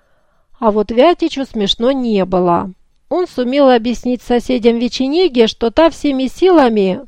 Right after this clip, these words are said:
старалась не допустить деревню нежить, что сама эта нежить сюда так рвётся, потому что это неупокоенные души погибших в лесу односельчан,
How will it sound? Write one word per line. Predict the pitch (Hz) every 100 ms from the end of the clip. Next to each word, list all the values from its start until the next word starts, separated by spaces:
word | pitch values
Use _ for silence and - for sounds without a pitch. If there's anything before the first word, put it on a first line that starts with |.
| -
старалась | - 254 330 349 285
не | 262
допустить | 226 233 254 - 330 240
деревню | 226 214 247 254 269
нежить, | 254 226 202 185 185 - - - _ -
что | - 240
сама | - 254 254 254
эта | 233 247
нежить | 247 320 269 226
сюда | - 247 247 240
так | - 254 233
рвётся, | 220 269 370 - - 208 190 - - -
потому | 240 285 330 370
что | - 240
это | 247 302 277
неупокоенные | 247 247 233 247 - 277 254 247 240
души | 226 330 - 233
погибших | 214 214 269 339 - 220
в | 220
лесу | 220 - 277
односельчан, | 233 254 - 302 285 - 233 202 185